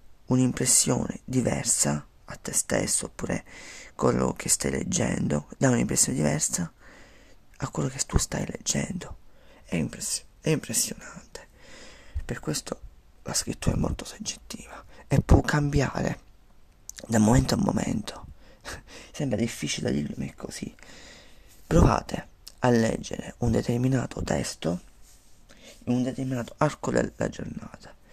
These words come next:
oppure leggete un testo quando ave-, avete un determinato umore rispetto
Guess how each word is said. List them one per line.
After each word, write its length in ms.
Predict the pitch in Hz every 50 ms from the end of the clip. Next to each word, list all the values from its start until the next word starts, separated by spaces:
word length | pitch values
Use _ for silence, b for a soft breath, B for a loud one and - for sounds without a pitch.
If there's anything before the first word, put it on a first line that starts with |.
| B B B B B B B B B B B -
oppure 500 | - - - - 135 123 117 - - - -
leggete 340 | - 127 127 139 147 139 - -
un 120 | 127 -
testo 580 | - - - - 160 - - - - - - - - - - _ - - - _ B B B B B - - - _ _ - B B B B B -
quando 240 | - 135 123 127
ave-, 160 | 131 135 139 -
avete 320 | 131 135 147 139 - -
un 160 | 127 123 127
determinato 680 | - 135 127 - 135 135 131 135 139 143 139 - - -
umore 440 | - 135 - 139 - - - - -
rispetto 600 | - - - - - - - - - - -